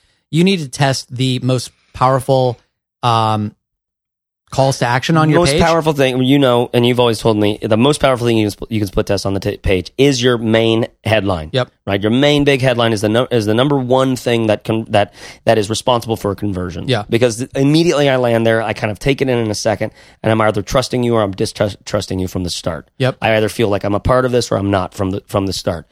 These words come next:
Speaker 1: Yep.
Speaker 2: Uh, and then the design wise needs to look good, needs to be good, and there's a wide range of good. So it's not like there's good and there's bad.
Speaker 1: Yeah.
Speaker 2: There's a huge wide range of good, and, and that feels trusty, uh, and stuff like that.
Speaker 1: And you don't know. It, it,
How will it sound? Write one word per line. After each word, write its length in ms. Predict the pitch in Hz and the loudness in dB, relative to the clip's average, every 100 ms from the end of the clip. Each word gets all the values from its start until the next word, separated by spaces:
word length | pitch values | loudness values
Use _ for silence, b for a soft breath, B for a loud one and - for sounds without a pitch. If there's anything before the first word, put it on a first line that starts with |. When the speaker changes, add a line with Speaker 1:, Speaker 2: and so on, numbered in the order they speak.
| B | B
Speaker 1:
Yep. 180 | 120 - - | -10 -10 -2
Speaker 2:
Uh, 220 | 104 101 | 0 2
and 140 | 117 113 | 2 0
then 180 | 113 | 2
the 80 | 120 | 0
design 340 | 117 113 127 127 | 0 2 2 2
wise 240 | 117 110 | 2 2
needs 200 | 123 123 | -2 -2
to 80 | 127 | -4
look 280 | 120 147 - | 0 -2 2
good, 220 | 151 156 | 2 2
needs 160 | 131 | 0
to 60 | 117 | -2
be 180 | 113 143 | 0 0
good, 300 | 143 156 139 | 2 0 2
and 100 | 117 | 0
there's 100 | 107 | 0
a 60 | |
wide 560 | 104 107 123 143 143 147 | 2 2 2 2 2 0
range 240 | 143 147 | 2 0
of 80 | 143 | 0
good. 420 | 131 110 117 143 | 0 0 0 -4
So 60 | 127 | -2
it's 100 | 120 | 0
not 120 | 135 | 2
like 200 | 131 120 | 0 -2
there's 200 | 113 113 | -2 -4
good 300 | 95 139 147 | -2 0 0
and 100 | 127 | 0
there's 160 | 117 107 | 0 0
bad. 400 | 120 123 98 107 | 2 2 2 0
Speaker 1:
Yeah. 200 | 135 110 - | 0 -2 -2
Speaker 2:
There's 100 | 104 | -2
a 40 | |
huge 400 | 98 - 147 151 | -2 0 2 2
wide 260 | 131 127 131 | 2 2 2
range 160 | 139 139 | 0 0
of 60 | |
good, 200 | 127 104 - B B _ | 0 0 -2 B B _
and, 300 | 120 117 113 - | 0 2 2 0
and 140 | 120 | 2
that 160 | 117 - | 2 2
feels 240 | 127 117 | 0 0
trusty, 500 | - 110 - 92 90 - | -2 -2 -2 -8 -8 -4
uh, 40 | |
and 280 | 104 104 107 | -2 0 -2
stuff 220 | - 110 | -2 -2
like 160 | 98 - | -2 -6
that. 160 | 85 - | -8 -2
Speaker 1:
And 140 | 175 | 0
you 80 | 175 | 2
don't 200 | 220 202 | 0 0
know. 280 | 170 175 156 | 0 2 0
It, 200 | 151 151 | -4 -8
it, 140 | 156 | -12